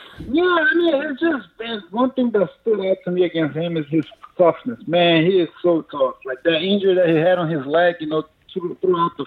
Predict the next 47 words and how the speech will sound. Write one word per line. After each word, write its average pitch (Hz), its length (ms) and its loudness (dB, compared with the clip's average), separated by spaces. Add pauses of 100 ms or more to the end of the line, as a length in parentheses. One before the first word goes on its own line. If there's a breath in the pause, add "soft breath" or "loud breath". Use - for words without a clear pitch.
(120)
fight, 165 260 2 (880 soft breath)
man, 180 280 2
most 190 280 2
people 180 240 0
would 165 140 2
have 147 160 -2
quit, 151 260 0 (240)
you 156 140 0
know, 147 180 2
after 156 400 -2
three 165 180 4
rounds. 135 400 -2
You 127 80 -6
know, 127 220 0
he 127 220 -2
was, 151 260 2 (100)
like, 143 280 -2 (100)
for 170 140 2
him 202 180 2
to 170 100 0
come 196 260 2
back 180 260 2
on 175 80 -8
that 156 160 -10 (120)
fifth, 165 220 -4 (140)
man, 147 260 -4
with 143 140 -8
that 160 180 4 (180)
pain 170 440 4 (560)
and 139 180 0 (140)
still 190 240 2 (120)
fought, 175 300 4
you 151 60 -10
know, 151 180 -6
still 220 220 -6
got 185 200 2
me 175 120 -2
down 165 140 0
on 165 120 0
that 156 220 2
fifth 156 220 -4
round 151 260 0
and 135 80 -10 (100)
fought, 147 240 -4 (140)
you 135 60 -16
know, 131 200 -6
that, 156 240 -4